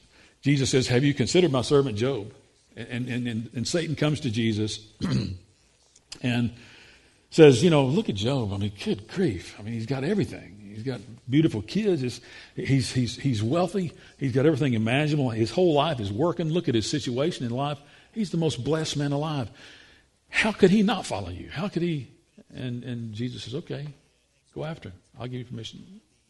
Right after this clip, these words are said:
Can't take his life, but up to his life, you go after him. Take whatever you want to away from him." And you know the story of how he takes his family away from him, takes his resources away from him. His, his, his, his whole place burns up, and he's sitting out on the ashes,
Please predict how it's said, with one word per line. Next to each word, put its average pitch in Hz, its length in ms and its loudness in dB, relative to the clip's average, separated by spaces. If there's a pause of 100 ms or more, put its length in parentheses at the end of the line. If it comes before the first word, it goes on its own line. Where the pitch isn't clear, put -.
Can't 107 180 -8
take 127 140 -6
his 139 120 -8
life, 135 360 -6 (800)
but - 120 -16 (120)
up 143 160 -4
to 175 80 4
his 170 140 6
life, 120 360 0 (440)
you 110 100 -6
go 139 180 -2
after 123 280 -6
him. - 120 -20
Take 127 200 -4
whatever 131 200 0
you 131 140 -2
want 123 160 -4
to 139 80 -4
away 113 180 -4
from 98 220 -10
him." 107 100 -8
And 98 120 -6
you 107 80 -4
know 107 120 -6
the 104 60 -8
story 95 340 -6
of 92 80 -8
how 98 100 -4
he 101 80 -4
takes 98 260 -6
his 98 120 -10
family 110 340 -8
away 104 180 -8
from 101 200 -10
him, 98 80 -10
takes 98 240 -10
his 98 160 -10
resources 104 520 -8
away 101 200 -10
from 101 240 -14
him. 107 100 -18 (680)
His, 104 240 -8
his, 113 640 -4
his, 104 240 -6
his 98 120 -10
whole 110 160 -2
place 107 300 -4
burns 101 340 -6
up, 107 200 -6
and 95 80 -8
he's 104 120 -6
sitting 104 260 -8
out 104 120 -6
on 95 120 -8
the 95 140 -8
ashes, 101 580 -8